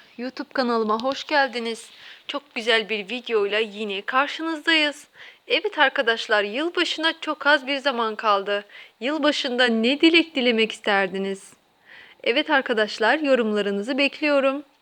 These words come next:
Yılbaşında Sen Çal Kapımı dizisini severler.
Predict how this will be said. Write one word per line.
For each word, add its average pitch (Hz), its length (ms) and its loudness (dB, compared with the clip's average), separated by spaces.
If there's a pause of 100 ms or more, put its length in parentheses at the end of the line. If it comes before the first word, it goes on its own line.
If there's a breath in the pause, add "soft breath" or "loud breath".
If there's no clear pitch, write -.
(600 loud breath)
Yılbaşında 302 840 0
Sen 311 320 0
Çal 330 240 2
Kapımı 294 720 -2 (160)
dizisini 202 460 -10
severler. 240 680 2